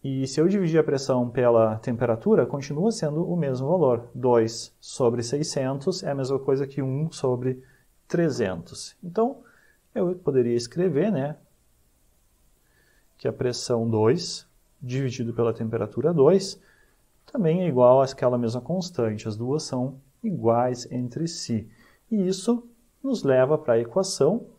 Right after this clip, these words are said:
muitas vezes é apresentado assim, que relaciona um ponto inicial e um ponto final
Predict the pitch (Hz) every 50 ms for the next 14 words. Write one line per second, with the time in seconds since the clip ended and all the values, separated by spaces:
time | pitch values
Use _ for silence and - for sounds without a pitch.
0 | _ _ 113 120 117 120 123 117 117 117 113 110 113 120 113 120 120 113 113 123
1 | 120 113 123 117 113 117 117 113 117 135 156 156 - - 156 185 220 220 - -
2 | _ _ _ _ _ _ _ _ _ _ _ _ _ _ _ - 190 175 165 175
3 | 175 180 170 175 - - 151 139 135 143 151 165 165 160 - 131 127 123 123 123
4 | 131 131 143 160 165 - - 160 143 139 143 151 160 170 165 156 151 - - 127
5 | 127 127 127 131 - - 147 123 113 120 127 139 139 139